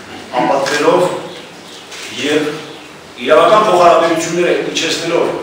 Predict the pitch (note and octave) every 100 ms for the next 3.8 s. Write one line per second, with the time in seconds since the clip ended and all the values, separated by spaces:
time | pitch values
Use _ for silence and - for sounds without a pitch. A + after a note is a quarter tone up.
0 | - - D#3+ E3 D#3+ F3 - - A#2+ A#2
1 | A#2 A#2 A#2 C3 C3+ C#3+ F3 F3+ - -
2 | - - - - - D3 D#3+ E3+ F3 E3+
3 | C#3+ C#3+ - D3+ D3 D3+ - -